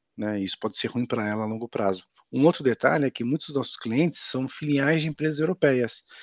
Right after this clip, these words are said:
Então, nem as empresas que já cumprem a G D P R lá fora, aqui no Brasil, querem fazer sozinho. Por quê? Envolve compliance, envolve conformidade, envolve tempo, en-, envolve revisão de procedimentos que dificilmente um agente interno vai conseguir perceber como obter as melhorias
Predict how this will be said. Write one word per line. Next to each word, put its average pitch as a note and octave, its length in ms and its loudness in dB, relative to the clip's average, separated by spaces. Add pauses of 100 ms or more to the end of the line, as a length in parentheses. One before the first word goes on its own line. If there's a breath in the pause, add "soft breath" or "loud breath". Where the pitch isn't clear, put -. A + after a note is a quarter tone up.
(260 loud breath)
Então, C#3+ 300 4
nem F#3+ 300 4
as A3+ 100 4
empresas D3+ 400 4
que - 80 -4
já B2 120 2
cumprem G3+ 400 2
a D3+ 40 6
G C3+ 100 4
D C3 100 2
P A#2+ 140 -2
R A2 240 2
lá G#2 140 -2
fora, C#3+ 420 4
aqui - 160 -8
no C3 80 -2
Brasil, A#2+ 540 -2
querem C#3+ 200 4
fazer C#3 220 -2
sozinho. C#3 500 0 (200)
Por - 140 -2
quê? A#2 240 4 (500 loud breath)
Envolve D3+ 260 0
compliance, D3+ 680 2
envolve B2+ 240 -2
conformidade, C3 760 -2
envolve B2 300 -6 (100)
tempo, C#3+ 320 2
en-, B2 320 0
envolve B2+ 460 -2
revisão C3+ 440 2
de F#3+ 80 0
procedimentos C3 720 -2
que B2+ 220 -4
dificilmente D3+ 680 0
um C3+ 80 2
agente D3+ 380 0
interno C#3 500 4 (100)
vai C3 120 0
conseguir C3+ 260 -4
perceber C3 460 0
como C#3+ 520 2
obter C3+ 380 -2
as B2+ 100 0
melhorias C3+ 640 2